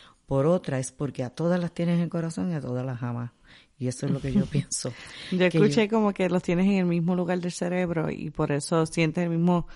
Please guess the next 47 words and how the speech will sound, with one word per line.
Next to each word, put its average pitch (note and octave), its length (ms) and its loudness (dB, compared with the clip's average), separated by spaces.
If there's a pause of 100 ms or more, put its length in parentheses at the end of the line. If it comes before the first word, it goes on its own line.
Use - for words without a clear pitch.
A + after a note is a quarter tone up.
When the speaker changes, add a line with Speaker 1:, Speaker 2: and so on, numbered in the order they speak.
(400)
Speaker 2:
el D#3 200 0
mismo E3+ 280 4
sentimiento F3+ 640 0
por D#3 180 0
todos. D#3 280 0
Por D#3 160 2
Speaker 1:
Por C#3 120 2
Speaker 2:
eso E3+ 160 -2
Speaker 1:
todos. C#3 220 6
Speaker 2:
a E3 100 10
Speaker 1:
Yo F#3+ 60 10
Speaker 2:
mí D#3 60 10
me E3 60 10
Speaker 1:
no F3 60 8
Speaker 2:
pasaba A#3+ 260 8
Speaker 1:
tengo G#3+ 120 6
Speaker 2:
lo - 40 6
mismo G#3 220 4
con G3+ 140 2
mis F#3+ 180 2
hijos. G#3 220 2
Le F#3 60 0
digo, F3+ 120 2
"Jan F3+ 140 0
Esteban, F#3 320 2
Jan F3 140 2
Marco, F3+ 240 2
Valentina". E3+ 640 0 (480)
Speaker 1:
Espérate D#3+ 320 0
acá, D#3+ 260 2
cuando D#3 220 -2
yo E3 160 0
regreso D#3 340 -2
a - 40 -2
Puerto D3 280 -6
Rico E3+ 300 -2
voy D3 120 -2
a C#3+ 80 -2
decirle C#3+ 300 -4
a C#3 40 -2
Mauro, D3+ 540 -4
este, - 460 -6
"Mauro, F3+ 460 -2
este, C#3 260 -4
Jan C3+ 140 0
Esteban, - 640 0
<laughs> - 220 -6